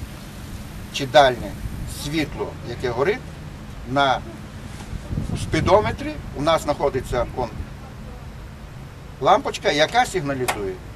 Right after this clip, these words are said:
Дальнє світло горить, ближнє тухне. Наступний перемикач поворотів. Верхнє праве положення, правий поворот.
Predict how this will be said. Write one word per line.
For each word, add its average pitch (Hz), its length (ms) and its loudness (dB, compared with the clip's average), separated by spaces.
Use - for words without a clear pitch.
Дальнє 175 340 10
світло 143 340 -6
горить, 160 320 2
ближнє 208 300 0
тухне. - 180 -8
Наступний 156 680 4
перемикач 151 640 8
поворотів. 151 640 6
Верхнє 139 480 6
праве 156 400 10
положення, 196 600 10
правий 147 420 10
поворот. 120 440 6